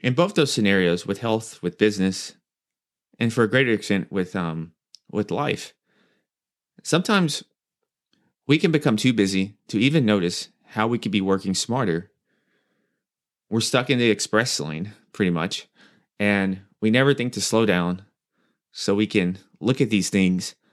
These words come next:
from a new perspective, so we can spot problems, so we can adjust,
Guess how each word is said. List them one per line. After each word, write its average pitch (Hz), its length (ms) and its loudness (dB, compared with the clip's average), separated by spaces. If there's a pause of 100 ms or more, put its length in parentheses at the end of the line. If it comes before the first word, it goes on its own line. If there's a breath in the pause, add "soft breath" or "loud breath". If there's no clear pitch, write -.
(500)
from 113 160 2
a 104 60 4
new 110 160 4
perspective, - 720 -6 (180)
so 107 120 2
we 107 80 2
can 107 120 -4
spot 113 320 -2
problems, 113 640 -4
so - 160 -2
we 110 100 2
can 107 180 2
adjust, - 560 -2